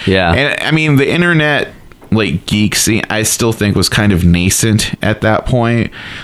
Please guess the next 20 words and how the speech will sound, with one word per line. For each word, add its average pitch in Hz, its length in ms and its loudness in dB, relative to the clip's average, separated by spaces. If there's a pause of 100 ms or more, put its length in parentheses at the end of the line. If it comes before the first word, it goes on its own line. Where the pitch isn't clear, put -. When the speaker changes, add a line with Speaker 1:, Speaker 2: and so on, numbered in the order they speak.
(140)
Speaker 2:
But 117 140 0
I - 20 2
remember 131 480 0
going 160 340 0
in 151 160 2
there 131 160 2
watching, 110 480 2
I'd, 123 320 0
I'd 120 160 0
been, 110 260 0
read 98 200 0
the 85 160 2
X-Men 87 420 2
comics, 87 560 0
like, 80 180 -2
my 87 160 2
whole 85 220 4
life, 82 560 2
you 95 140 2
know, 87 320 2